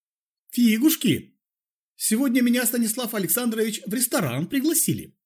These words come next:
На голубом глазу соврало мстительное дитя. «Так ведь, э, время»,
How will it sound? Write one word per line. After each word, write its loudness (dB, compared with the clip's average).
На -6
голубом -4
глазу -8
соврало -8
мстительное -10
дитя. -14
«Так -6
ведь, -2
э, -10
время», -2